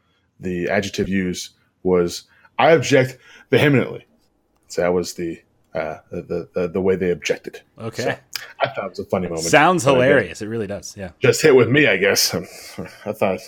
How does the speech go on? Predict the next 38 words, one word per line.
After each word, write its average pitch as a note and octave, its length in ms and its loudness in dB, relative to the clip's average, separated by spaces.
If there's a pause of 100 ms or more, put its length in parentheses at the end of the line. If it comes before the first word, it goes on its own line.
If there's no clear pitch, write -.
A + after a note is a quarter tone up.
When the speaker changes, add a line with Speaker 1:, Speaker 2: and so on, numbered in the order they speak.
Speaker 1:
English A2+ 280 -2
humor G2+ 180 -2
is F#2 60 -10
hilarious. G#2+ 520 -2 (1040)
Anyways, D3+ 580 6 (180)
number G#3+ 140 4
three, C3 260 6 (500)
what F3 640 4 (640)
was C3 180 2
the C3+ 80 4
name B2+ 640 0 (380)
of A#2 180 2
the A#2 200 -2
Elvis C#3 380 4
frog A2 500 2 (420)
that G2+ 160 2
was G2+ 160 -2
a G#2 40 -6
little A2 160 2
tchotchke G2+ 720 -6 (500)
that F#2+ 140 -4
Jordan A2+ 300 0
had G#2+ 180 0
in G2+ 80 -4
his F#2 180 -8
room? F#2 200 -6
Do E2+ 80 -10
you G2 40 -6
remember A#2 220 -2
the G#2+ 60 -2
name A2 240 0
that G#2 80 -2
he G#2 80 -8
called G#2+ 280 -4
his G2+ 140 -8
frog, G2 400 0
his F#2+ 140 -6
little G2+ 180 -2